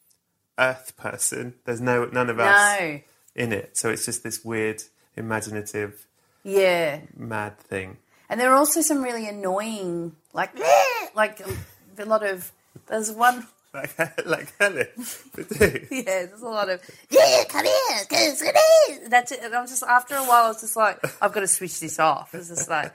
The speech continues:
Speaker 1: <laughs>
Speaker 2: "Oh, the crystal, oh, the, the head, the, the." I was like, "Oh, I don't know." But, yeah, obviously as a kid, I was just like, "Puppets."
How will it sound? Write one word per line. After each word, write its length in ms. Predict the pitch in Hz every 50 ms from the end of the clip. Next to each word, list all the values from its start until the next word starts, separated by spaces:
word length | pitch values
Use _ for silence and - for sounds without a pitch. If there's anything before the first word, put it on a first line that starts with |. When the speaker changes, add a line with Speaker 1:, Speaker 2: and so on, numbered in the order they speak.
| _
Speaker 1:
<laughs> 80 | _ -
Speaker 2:
"Oh, 400 | - - - - - 415 659 - 311
the 80 | -
crystal, 460 | - - - 294 - - - - - 523 440
oh, 300 | 262 226 220 - - - 622 679 679 640 -
the, 60 | 415 262
the 60 | 262
head, 460 | - - - 339 554 605 587 571 554 -
the, 80 | - 285
the." 300 | - 523 494 508 494 - - - _ - - - _ -
I 20 |
was 120 | 233 220
like, 120 | 247 247 -
"Oh, 380 | - 269 277 285 262 254 233 196
I 80 | - 233
don't 220 | 254 285 285 262 254
know." 340 | 240 233 226 226 220 208 208 - _
But, 240 | - 240 226 233 - -
yeah, 200 | 233 214 180 175
obviously 300 | 208 214 233 - 240 220
as 80 | 190
a 40 | 196
kid, 220 | 170 - - 190 170
I 80 | 165
was 100 | 165 165
just 160 | - 185 -
like, 180 | - 175 - -
"Puppets." 580 | - - - - - 453 466 453 - - - -